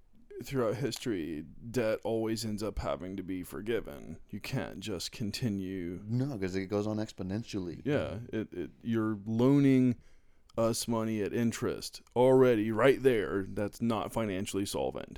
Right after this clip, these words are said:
Speaker 2: No.
Speaker 1: You, you
Speaker 2: Where's that money come from? Like,
Speaker 1: Right.
Speaker 2: that extra money. Like
Speaker 1: It, yeah, you can't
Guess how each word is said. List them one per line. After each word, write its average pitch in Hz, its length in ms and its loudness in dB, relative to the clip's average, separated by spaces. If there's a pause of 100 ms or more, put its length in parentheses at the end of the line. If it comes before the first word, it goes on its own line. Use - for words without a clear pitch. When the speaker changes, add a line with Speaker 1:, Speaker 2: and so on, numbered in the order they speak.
Speaker 2:
No. 107 640 -4
Speaker 1:
You, 98 100 -8
you 67 180 -14 (120)
Speaker 2:
Where's 123 180 -4
that 135 120 0
money 143 200 0
come 139 340 -6
from? 107 360 -8 (240)
Like, 110 200 -6
Speaker 1:
Right. 107 160 0
Speaker 2:
that - 120 -8
extra 120 320 -6
money. 110 640 -4
Like 98 200 -8
Speaker 1:
It, 107 140 0
yeah, 107 260 6
you 101 180 0
can't 107 360 0